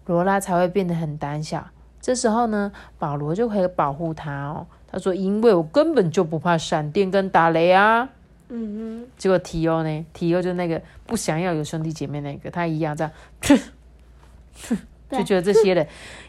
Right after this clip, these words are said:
Speaker 1: 又在讲那些，我根本就不想要有兄弟姐妹。接着艾米丽哦，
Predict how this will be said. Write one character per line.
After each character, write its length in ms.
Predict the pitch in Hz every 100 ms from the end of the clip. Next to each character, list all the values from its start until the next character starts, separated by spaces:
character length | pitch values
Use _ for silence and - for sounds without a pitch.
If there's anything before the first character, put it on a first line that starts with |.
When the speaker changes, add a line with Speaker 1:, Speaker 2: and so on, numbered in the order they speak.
| -
Speaker 1:
又 120 | 330
在 140 | 302
讲 280 | - 247 165
那 120 | 196
些， 340 | 208 - 202 175
我 60 |
根 140 | 156 254
本 60 |
就 80 | 180
不 80 | 185
想 200 | 190 165
要 100 | 170
有 60 | 160
兄 260 | - 160
弟 100 | 151
姐 260 | 151 - -
妹。 140 | 135 - - - - - - - - - - _ - - - _ - _ - - - - -
接 140 | 285
着 100 | 269
艾 180 | 269 269
米 200 | 262 269
丽 220 | 269 254
哦， 360 | 226 220 220